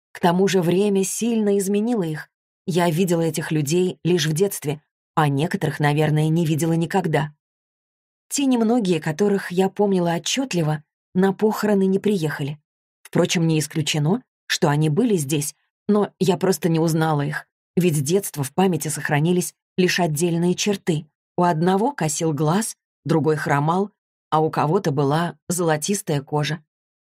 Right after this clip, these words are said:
Люди, которых я не знала даже по имени, отводили меня в сторону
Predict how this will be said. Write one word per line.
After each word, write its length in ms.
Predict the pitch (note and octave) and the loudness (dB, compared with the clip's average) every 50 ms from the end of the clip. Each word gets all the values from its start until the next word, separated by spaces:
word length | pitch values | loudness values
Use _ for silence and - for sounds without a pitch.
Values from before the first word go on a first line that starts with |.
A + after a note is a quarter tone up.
| _ _ - | _ _ 0
Люди, 320 | E3 E3+ F#3+ G3+ F3 F3 | 2 4 4 2 2 0
которых 440 | E3 D#3+ D3 D3+ F3 E3 D#3+ D3 - - | 0 -2 0 0 2 0 0 0 -2 0
я 140 | E3 E3+ E3+ | 0 0 2
не 120 | E3+ F3 | 0 0
знала 320 | D#3 E3 F3 E3+ E3 D#3+ | 0 0 0 0 0 0
даже 260 | D#3+ D3+ D#3+ D3+ D#3 D3+ | 0 0 0 -2 -2 -2
по 160 | - D3+ D3+ | -2 0 0
имени, 440 | F3 F#3+ G3 F3+ E3 D#3 D3+ D3+ - _ _ _ _ _ - | 2 2 0 0 0 -2 -2 -4 -8 _ _ _ _ _ -2
отводили 500 | F3 F3 D3+ D3+ D3 C3+ D3+ F3+ F3 E3+ | -2 0 0 0 0 0 0 0 0 2
меня 240 | D#3 D#3 D3 C#3+ | 0 0 0 0
в 60 | C#3+ - | -2 -4
сторону 500 | - - D#3 D3+ D#3 F3 F#3 G3+ A3 | -4 -4 -2 0 0 0 0 -2 -4